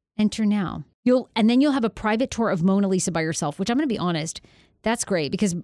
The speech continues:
going to see the Mona Lisa is like the cherry blossoms every day. You fight, like, four hundred people to be able to take, like, one little picture without flash,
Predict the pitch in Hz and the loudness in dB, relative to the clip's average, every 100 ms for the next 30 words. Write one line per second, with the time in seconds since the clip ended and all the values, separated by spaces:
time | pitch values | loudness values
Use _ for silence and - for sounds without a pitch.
0 | - 247 269 285 247 220 202 190 185 180 | -2 2 2 2 2 2 2 2 2 0
1 | 175 202 185 202 180 185 170 185 175 180 | 0 -2 -2 -2 0 -2 -2 -4 -2 -2
2 | 165 165 160 156 160 156 151 - _ _ | -2 -2 -2 -4 -4 -6 -8 -10 _ _
3 | 214 - 233 226 - 233 240 247 214 214 | 0 2 2 0 0 2 2 2 0 -2
4 | 185 175 175 175 175 185 170 165 175 180 | -2 -2 -2 0 -2 -2 -2 -4 -2 -2
5 | 180 175 165 151 170 156 147 165 147 - | -2 -2 -2 -2 -2 -2 -4 -6 -8 -10